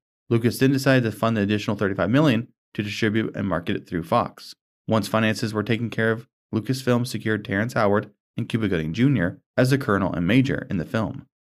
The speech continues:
They would also cast hip-hop artists Neo and Method Man as character actors for the film. Rounding out the cast were Nate Parker and David Oyelowo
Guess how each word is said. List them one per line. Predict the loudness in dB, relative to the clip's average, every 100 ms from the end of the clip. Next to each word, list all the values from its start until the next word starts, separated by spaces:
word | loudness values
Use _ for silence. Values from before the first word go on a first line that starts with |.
| _ _ -2
They | 2
would | 2
also | 2 2 0
cast | 2 -2 0
hip-hop | -2 -2 -2 0
artists | 0 0 -2
Neo | -2 2 4 2
and | 0 0
Method | 0 0
Man | -2 -6 -10 _ _ -4
as | -2
character | 0 0 0
actors | 0 -2 -6
for | -6
the | -2
film. | 0 0 -2 -12 _ _ _ -2
Rounding | 2 4 4
out | 2
the |
cast | 0 2 2 0
were | -2
Nate | 0 0 0
Parker | -2 0 -2
and | -2 -4 -2
David | 0 2 0 0
Oyelowo | -2 2 2 2 2 -2 -6